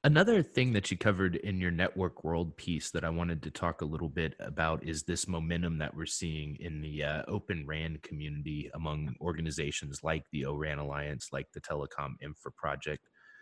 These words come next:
So as this ecosystem works together to collaboratively open up interfaces, work on interoperability, and I guess overall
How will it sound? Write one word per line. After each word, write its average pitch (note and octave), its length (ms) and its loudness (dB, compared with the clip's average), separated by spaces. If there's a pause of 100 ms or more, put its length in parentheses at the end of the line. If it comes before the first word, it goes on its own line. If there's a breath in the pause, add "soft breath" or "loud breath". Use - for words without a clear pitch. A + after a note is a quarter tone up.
(420 soft breath)
So E2+ 320 2
as B2 180 2
this D#3 220 0
ecosystem E2+ 880 0 (800)
works G2+ 400 4
together F2+ 340 4
to D#2+ 100 0
collaboratively D#2+ 1500 0 (100)
open F2 340 -2
up D#2 320 -4 (200)
interfaces, D#2+ 1040 -2
work E2 240 -2
on D2+ 240 -2
interoperability, D#2+ 1120 -2 (500)
and F2+ 140 2
I E2+ 100 4
guess G2 220 2
overall F2+ 640 2